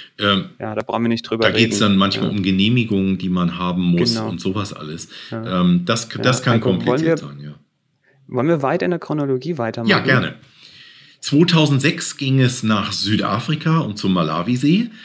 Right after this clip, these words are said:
Speaker 1: Also Südafrika wieder, ähm, mehr meerorientiert,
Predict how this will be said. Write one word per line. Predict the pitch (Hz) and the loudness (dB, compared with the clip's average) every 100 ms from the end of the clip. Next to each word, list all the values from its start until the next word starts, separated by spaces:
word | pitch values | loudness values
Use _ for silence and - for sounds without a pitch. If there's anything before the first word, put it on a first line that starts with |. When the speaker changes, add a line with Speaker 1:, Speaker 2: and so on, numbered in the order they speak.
| - - | -20 -8
Speaker 1:
Also | 95 90 | -4 -2
Südafrika | 82 - 120 117 117 120 - 104 98 | 0 2 2 2 0 -4 -4 -4 -4
wieder, | 98 90 90 87 85 87 82 | -6 -4 0 0 0 -2 -6
ähm, | - 85 82 80 80 80 78 - - _ | -10 -6 -4 -4 -4 -4 -8 -12 -20 _
mehr | - 90 90 85 82 78 78 | -14 -4 0 0 0 -2 -2
meerorientiert, | 87 90 104 127 127 123 131 131 131 135 151 190 | 2 4 4 4 2 -2 2 2 0 0 0 -2